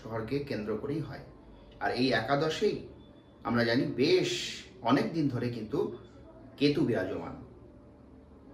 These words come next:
বৃশ্চিক রাশির নিরিখে যে একাদশ ঘর, কন্যা রাশির ঘর, এই ঘরে কিন্তু কেতু বিরাজমান। এখনো কিন্তু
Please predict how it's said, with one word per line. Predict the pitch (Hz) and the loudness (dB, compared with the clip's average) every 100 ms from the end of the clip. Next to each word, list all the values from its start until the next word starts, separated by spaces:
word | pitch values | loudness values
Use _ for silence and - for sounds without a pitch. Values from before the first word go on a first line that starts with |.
| - - - - | -20 -20 -8 -2
বৃশ্চিক | 160 - 196 143 | -2 0 -4 0
রাশির | 123 123 156 160 - - - - - - - - - - - | 0 0 2 0 0 -10 -20 -20 -20 -20 -20 -20 -20 -8 0
নিরিখে | 170 233 - - 135 - - - - - - - | 2 2 0 2 2 0 -6 -18 -20 -20 -20 -6
যে | 131 | -4
একাদশ | - 127 156 185 165 - | -2 0 0 0 -2 -4
ঘর, | - 101 95 95 - - - - - - - - - - | -4 -2 -2 -4 -10 -20 -20 -20 -20 -20 -20 -20 -2 4
কন্যা | 147 170 220 | 6 6 4
রাশির | 180 - 113 | 2 -2 -6
ঘর, | - - 202 202 - - - - - | -4 -4 -4 -6 -12 -20 -20 -14 0
এই | 156 208 | 2 2
ঘরে | 151 131 | 2 0
কিন্তু | 131 127 113 - - | 0 -2 -2 -4 -4
কেতু | 123 117 143 | -4 -2 -2
বিরাজমান। | 117 104 98 87 - - - - - - - - - - - - | -2 -2 -4 -8 -12 -18 -20 -20 -20 -20 -20 -20 -20 -20 -20 -2
এখনো | - - 254 254 | 0 4 6 6
কিন্তু | 185 143 131 123 156 - | 6 2 4 2 0 -2